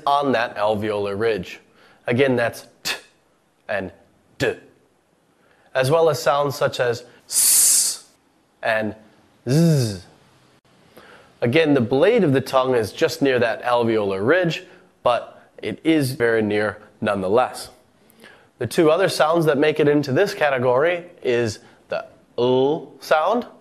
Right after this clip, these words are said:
where the tip of the tongue is very clearly touching that alveolar ridge, as well as r, or the r sound, where the tongue is just curled a bit, but up towards that alveolar ridge.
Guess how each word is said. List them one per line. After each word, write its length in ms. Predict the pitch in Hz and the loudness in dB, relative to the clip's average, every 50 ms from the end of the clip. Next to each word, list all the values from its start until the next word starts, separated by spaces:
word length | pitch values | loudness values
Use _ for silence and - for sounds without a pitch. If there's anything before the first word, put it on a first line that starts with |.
| _ _ _ _ _ _ | _ _ _ _ _ _
where 260 | - 120 123 120 123 123 | 0 0 2 2 2 0
the 120 | 107 101 | 0 -2
tip 340 | - - - 185 190 190 - | -4 0 0 0 0 0 -2
of 100 | 127 110 | -4 -4
the 80 | 113 | -4
tongue 320 | 110 - 127 117 113 110 107 | -4 -4 -2 -2 0 0 -2
is 120 | 101 95 | -4 -4
very 400 | 98 113 160 190 196 185 165 143 | 0 0 2 2 2 2 0 0
clearly 520 | - - 139 151 151 143 135 120 110 107 104 | -4 -4 0 0 2 2 2 0 -2 -2 -4
touching 540 | - - 127 113 - - 95 - 110 - - _ _ _ _ - | -4 -4 -6 -6 -6 -6 -10 -10 -10 -10 -12 _ _ _ _ -6
that 180 | 92 90 - | -6 -4 -2
alveolar 720 | - 120 120 113 104 104 107 104 95 92 90 87 87 92 | 0 0 2 2 0 -2 -4 -4 -4 -6 -8 -8 -6 -2
ridge, 420 | 104 127 151 190 214 180 - - - - - - - - - - _ _ - | 0 2 2 2 0 0 -4 -8 -16 -20 -20 -20 -20 -20 -20 -20 _ _ -2
as 180 | - 190 170 156 | 0 0 2 4
well 280 | 139 139 139 139 135 | 4 4 4 4 2
as 240 | 113 120 120 110 - - - - - _ _ - | 2 0 0 -2 -6 -12 -20 -20 -20 _ _ -4
r, 500 | 107 117 139 156 156 139 117 95 87 - - - _ _ _ - | 0 0 2 2 2 0 -2 -4 -6 -10 -14 -20 _ _ _ -6
or 140 | 110 110 107 | -4 -4 -2
the 160 | 98 101 - - - | -4 -6 -8 -4 0
r 320 | 120 131 147 143 135 120 | 2 2 2 2 0 -2
sound, 500 | - - - 95 95 104 123 147 156 143 - - - - _ - | -4 -4 -4 -2 0 0 0 0 -2 -4 -8 -16 -20 -20 _ -2
where 100 | 120 120 | -2 0
the 100 | 117 120 | 0 -2
tongue 300 | 113 - - 135 127 123 | -4 0 0 0 0 0
is 140 | 117 110 - | -2 -4 -6
just 360 | - - 196 190 - - - | -4 -2 -2 -2 -2 -6 -10
curled 440 | - - - 208 220 202 185 156 143 | -6 0 2 2 4 4 4 4 2
a 40 | 127 | 2
bit, 380 | 101 117 117 127 127 - - - - - - - | 0 0 -2 -2 -2 -6 -10 -20 -20 -14 -6 -2
but 200 | 143 151 151 - - | -2 -2 -2 -2 -4
up 260 | 131 127 - - - | -4 -4 -4 -10 -10
towards 440 | - 135 131 131 123 120 123 120 110 | -2 0 2 2 2 2 0 -2 -2
that 240 | 101 98 95 - - | -4 -4 -4 -6 -8
alveolar 720 | 95 95 104 98 92 92 90 90 92 90 87 87 87 87 85 | -6 -6 -6 -6 -6 -8 -8 -8 -8 -8 -8 -10 -10 -10 -10
ridge. 320 | 90 87 85 80 - | -10 -10 -12 -14 -16